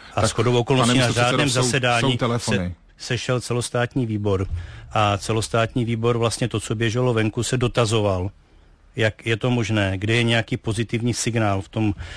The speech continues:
Speaker 1: v tom klipu. A bylo to takové překvapení, kterém si myslím, že byli vystaveni nejen běžní občané u televizí,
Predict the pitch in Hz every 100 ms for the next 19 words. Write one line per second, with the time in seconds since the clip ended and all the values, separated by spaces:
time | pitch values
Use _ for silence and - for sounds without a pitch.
0 | - - 98 - 117 110 113 - 110 113
1 | 104 110 123 113 - 123 - 110 117 -
2 | 117 120 - 117 110 117 110 - 117 120
3 | 113 120 113 - 120 123 113 127 123 95
4 | 95 104 101 113 104 - 117 110 101 113
5 | 110 110 104 110 113